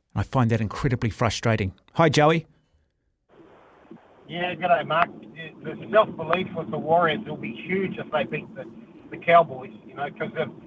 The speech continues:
Speaker 2: they've struggled against the, um, the Melbourne Storm for the last few years. You know, I can't remember the last time the Warriors beat the Storm. It's been a while. And the self-belief they'll get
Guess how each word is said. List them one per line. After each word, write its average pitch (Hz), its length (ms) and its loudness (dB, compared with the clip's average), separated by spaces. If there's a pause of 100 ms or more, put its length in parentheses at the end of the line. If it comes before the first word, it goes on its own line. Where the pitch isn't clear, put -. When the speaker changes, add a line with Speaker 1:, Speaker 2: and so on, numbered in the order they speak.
(240)
Speaker 2:
they've 160 220 -6
struggled 190 320 4
against 165 400 -6
the, 156 320 -8
um, - 520 0 (720)
the - 60 -4
Melbourne 160 440 6
Storm 156 360 -2
for 147 320 -6
the 147 60 -14
last 151 240 4 (100)
few 165 100 -8
years. - 320 -10 (100)
You - 60 -18
know, 180 100 -6
I 175 80 -4
can't 170 240 2
remember 160 240 -8
the - 40 -8
last 156 240 0
time 156 200 2
the 139 60 -6
Warriors - 440 -2
beat - 220 -8
the - 140 -18
Storm. - 260 -10 (360)
It's - 100 -8
been 180 140 4
a 156 60 0
while. 151 380 2 (360)
And - 160 -8
the - 140 -10
self-belief 190 600 4
they'll 160 220 8
get 165 320 2